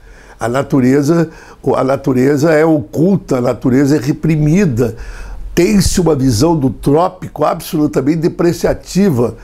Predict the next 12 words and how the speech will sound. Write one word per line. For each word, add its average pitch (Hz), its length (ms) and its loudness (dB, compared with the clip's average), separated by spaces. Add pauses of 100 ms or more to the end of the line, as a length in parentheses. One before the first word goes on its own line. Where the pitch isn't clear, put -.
(260)
Basta 160 480 0
você 196 260 0
pegar, 170 460 0
fazer, 143 380 -2
quem 185 240 -4
quiser, 127 640 -2 (180)
quem 160 160 -2
tiver 135 360 0
saco, - 540 -4
pachorra 131 840 -4 (280)
e 143 80 0
paciência, 143 920 -2